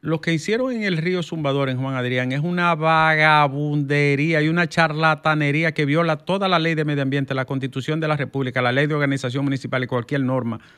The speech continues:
relativa al medio ambiente, los recursos naturales y al ecosistema. No me hable pendejada. Nadie tiene derecho a intervenir un río, ni a hacer un muro, ni el indri, ni nadie, a menos que no sea bajo un estudio de impacto ambiental. Yo no hablo disparate.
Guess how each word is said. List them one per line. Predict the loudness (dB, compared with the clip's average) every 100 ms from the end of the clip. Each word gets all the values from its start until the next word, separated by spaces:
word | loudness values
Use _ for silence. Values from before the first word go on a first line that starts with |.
| -20 -20 _
relativa | -2 0 0 0 0 -2 -4 _ _
al | -4 0
medio | 2 0
ambiente, | 0 0 -2 -2
los | -4
recursos | -6 -6 -4
naturales | -4 -2 -2 0
y | -2
al | -4
ecosistema. | -8 -10 -10 -6 -6 -8 -12 -20 -20 _ -4
No | 0
me | 4
hable | 4 4 2 0
pendejada. | 0 0 2 2 2 0 2 4 4 2 -2 -8 _ _ _ _ _ _ _ _ _ -20 -2
Nadie | 4 4 4
tiene | 2 2
derecho | 2 0 0
a |
intervenir | 0 2 2 2
un | 2
río, | 4 4
ni | 2
a |
hacer | 2 0
un |
muro, | 0 2 4
ni | 4
el | 6
indri, | 6 6 6
ni | 6
nadie, | 6 6 6 4
a | 4
menos | 4 2
que | 2
no | 4
sea | 6
bajo | 6
un | 6
estudio | 4 4 4 4
de |
impacto | 4 4 4
ambiental. | 4 2 2 4 4 2 -8 -20 _ _ _ _ _
Yo | 0
no | 4
hablo | 4 6
disparate. | 4 4 2 2 -2